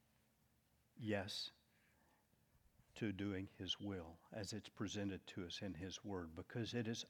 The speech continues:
only as Jesus comes into our lives by the Holy Spirit,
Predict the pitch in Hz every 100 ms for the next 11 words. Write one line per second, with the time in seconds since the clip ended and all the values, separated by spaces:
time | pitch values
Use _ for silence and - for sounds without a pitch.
0 | - 131 139 127 107 104 - 110 104 -
1 | - 131 127 113 113 - - 113 104 107
2 | 113 113 113 107 104 104 110 107 - 107
3 | 98 90 120 107 107 - 117 101 101